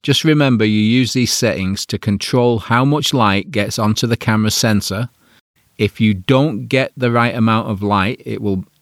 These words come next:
it will be either underexposed, too dark, or overexposed, too bright.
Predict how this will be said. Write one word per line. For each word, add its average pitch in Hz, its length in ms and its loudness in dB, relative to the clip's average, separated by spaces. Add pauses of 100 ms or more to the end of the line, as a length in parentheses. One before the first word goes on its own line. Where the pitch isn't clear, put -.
it 104 140 -2
will 104 140 2
be 104 300 2
either 101 220 -2
underexposed, 135 1000 0 (320)
too 98 200 0
dark, 113 540 0 (480)
or 92 240 -2
overexposed, 95 920 -2
too 92 200 -2
bright. 85 360 -6